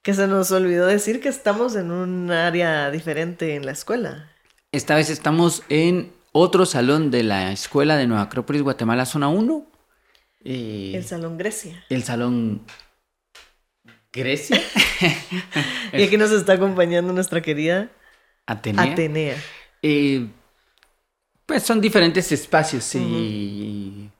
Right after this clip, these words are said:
Speaker 2: y aquí es en donde lo estamos grabando. El,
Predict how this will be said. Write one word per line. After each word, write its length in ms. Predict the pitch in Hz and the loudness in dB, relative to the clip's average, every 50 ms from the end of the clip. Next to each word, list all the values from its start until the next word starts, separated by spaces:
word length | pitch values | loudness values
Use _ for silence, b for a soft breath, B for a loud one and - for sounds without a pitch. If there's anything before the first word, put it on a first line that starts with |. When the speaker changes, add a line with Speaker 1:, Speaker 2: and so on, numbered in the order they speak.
| _ _ | _ _
Speaker 2:
y 240 | - 135 120 113 113 | -8 -6 -4 -2 -2
aquí 400 | 107 107 110 - 139 135 131 131 | -2 -4 -4 -2 -2 0 0 0
es 240 | 123 - - - - | -2 -4 -8 -12 -10
en 160 | - - 123 | -6 -4 -2
donde 200 | 113 113 110 104 | -2 -2 -2 -4
lo 60 | 98 | -4
estamos 360 | 98 - - 120 120 120 117 | -6 -4 -4 -2 0 0 -2
grabando. 500 | 107 107 104 101 117 151 180 190 196 190 - B B B B B B B B B B B B B B B B B B B B B _ - | -2 -2 0 0 0 0 -2 -2 -4 -6 -10 B B B B B B B B B B B B B B B B B B B B B _ -6
El, 1500 | 131 135 135 131 131 127 123 123 127 127 127 127 123 120 117 117 117 113 113 113 113 110 110 110 110 110 107 104 107 104 | -2 -2 0 0 0 0 0 0 0 -2 -2 -2 -2 -2 -2 -2 -2 -2 -4 -2 -2 -2 -2 -2 -4 -4 -4 -6 -6 -8